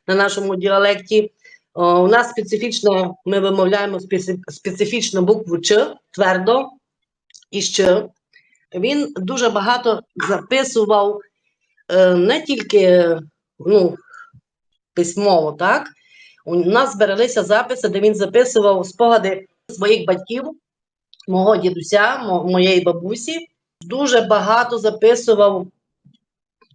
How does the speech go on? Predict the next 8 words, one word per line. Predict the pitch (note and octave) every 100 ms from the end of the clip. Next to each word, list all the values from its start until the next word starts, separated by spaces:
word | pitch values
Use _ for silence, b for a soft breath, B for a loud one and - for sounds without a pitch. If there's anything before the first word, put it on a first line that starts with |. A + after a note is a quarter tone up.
| -
на | F3
диктофон, | F#3 G#3+ G#3 G3 - A3 A#3
особливо, | G#3+ F#3+ D#3+ G#3 A#3+ A#3 F#3
коли | F3+ F3 G3+ A#3 A#3 A3+ _ _ _ _ _ _
відбувалися | F3 E3+ F3+ F#3+ A3+ A#3 A3 G3+ F#3 F3
якісь | F3 F3 A3+ G#3+
релігійні | F#3+ G3 F3+ A3 G#3+ F#3 F3+ E3
свята, | - F3+ F3 F#3+ F#3+ G3 G3